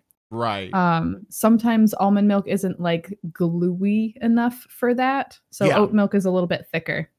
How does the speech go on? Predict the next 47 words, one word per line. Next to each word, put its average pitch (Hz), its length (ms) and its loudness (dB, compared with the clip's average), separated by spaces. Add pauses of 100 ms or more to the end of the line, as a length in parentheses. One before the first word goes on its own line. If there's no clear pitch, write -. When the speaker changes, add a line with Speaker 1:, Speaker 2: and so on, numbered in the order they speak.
(260)
Speaker 1:
Yeah, 139 200 0
the 131 80 -4
consistency 214 560 -4
of 139 160 -4
almond 151 280 0
milk 120 220 -2
is 117 100 -6
what 123 180 -4
worried 151 340 0
me, 90 320 -12 (260)
you 113 140 -8
know? 107 120 -6
Speaker 2:
It's 104 80 -4
like 196 120 0
water. 156 560 -4 (260)
Speaker 1:
Um, 151 300 0 (140)
it, 165 180 -2
yeah, 165 240 2
exactly. 127 720 -2
'Cause 139 220 -4
when 165 120 -4
I 165 100 -2
made, 175 380 0
um, 117 580 -4
like, 110 160 -6
an 120 100 -6
egg 127 260 -4
casserole 117 560 -4
for 98 140 -12
the 92 80 -10
first 98 320 -10
time, 90 380 -6
I 104 100 -4
was 127 120 -4
like, 131 220 -6 (480)
"I 180 100 -4
don't 254 280 -6
see 214 300 -4
how 170 200 -2
this 165 200 -4
almond 151 320 -4
milk 120 240 -4
is 117 120 -8
gonna 131 200 -4
make 123 360 -6
these, 117 360 -8
like," 110 320 -10